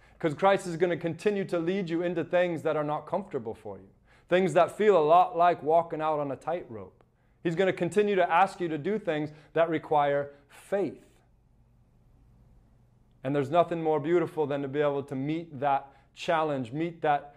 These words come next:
that, that fear with the assurance that, like Jay was singing, he is for you more than you could ever know.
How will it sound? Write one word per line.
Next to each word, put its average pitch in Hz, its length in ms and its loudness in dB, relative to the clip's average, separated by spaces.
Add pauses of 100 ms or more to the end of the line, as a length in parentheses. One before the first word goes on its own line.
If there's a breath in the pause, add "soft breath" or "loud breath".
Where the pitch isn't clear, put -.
(140)
that, 143 320 -2
that 139 220 -2
fear 143 580 -2 (360 soft breath)
with 139 160 -6
the 143 120 -2
assurance 135 760 -6
that, 131 280 -4
like 143 220 -2
Jay 143 200 0
was 131 200 -4
singing, 120 300 -6
he 139 220 -8
is 131 180 -6 (140)
for 139 240 0
you 147 300 -4 (200 soft breath)
more 135 180 -2
than 127 160 -2
you 127 100 -2
could 117 240 -6
ever 131 300 -4
know. 110 300 -8